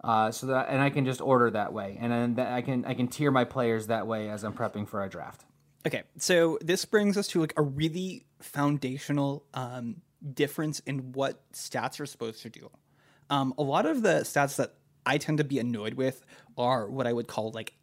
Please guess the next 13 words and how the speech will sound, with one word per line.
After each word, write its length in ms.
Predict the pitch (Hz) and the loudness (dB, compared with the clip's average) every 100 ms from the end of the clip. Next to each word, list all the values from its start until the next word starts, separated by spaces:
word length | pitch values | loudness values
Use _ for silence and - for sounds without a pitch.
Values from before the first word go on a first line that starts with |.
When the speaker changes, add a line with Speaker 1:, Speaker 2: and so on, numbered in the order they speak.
| - | -4
Speaker 2:
output 380 | 127 - - - | -4 0 0 0
stats. 600 | - 175 - - - - - | 2 2 0 -6 -14 -6 0
Speaker 1:
Mm-hmm. 300 | 117 113 110 - - - | 2 0 -2 -8 -12 0
Speaker 2:
Um, 440 | 131 123 120 113 - _ _ _ - | 2 4 2 2 -2 _ _ _ 2
so, 200 | 175 165 | 8 8
like, 240 | 143 143 | 8 6
the 80 | 147 | 6
number 220 | 185 359 | 6 4
of 80 | 277 | 2
home 280 | - 165 151 | 4 4 6
runs 260 | 156 147 | 6 6
you 100 | 131 | 2
hit 340 | - 165 - | 2 2 2